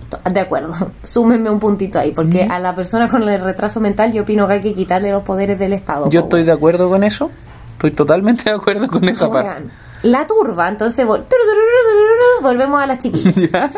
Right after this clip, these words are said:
Speaker 1: La turba llegó al palacio, ¿ya? A Versalles. Y reclamando, ¿qué cosa? Una audiencia con el rey. "Queremos que el Luchito venga a hablar acá con nosotros".
Speaker 2: Ya, perfecto.
Speaker 1: O nada.
Speaker 2: Y que nos incluyan en la weá, po, weón.
Speaker 1: O muerte, po,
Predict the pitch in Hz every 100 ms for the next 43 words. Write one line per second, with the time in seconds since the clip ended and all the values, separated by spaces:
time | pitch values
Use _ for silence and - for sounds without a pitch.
0 | 415 - 240 294 440 453 392 349 339 320
1 | 233 - - - - - - - - -
2 | 190 214 - 202 208 - 143 - - -
3 | - - - - 330 359 339 339 339 247
4 | 214 - - - - - - 277 311 359
5 | 415 277 302 233 208 202 233 220 190 160
6 | 107 - 208 233 285 294 247 202 196 330
7 | 330 349 220 262 302 302 208 196 214 -
8 | 214 214 214 214 165 - - - - 139
9 | 135 143 175 - 156 190 185 151 151 139
10 | 139 139 139 135 135 156 170 160 156 151
11 | 143 151 160 151 139 123 123 123 127 -
12 | 233 254 170 - -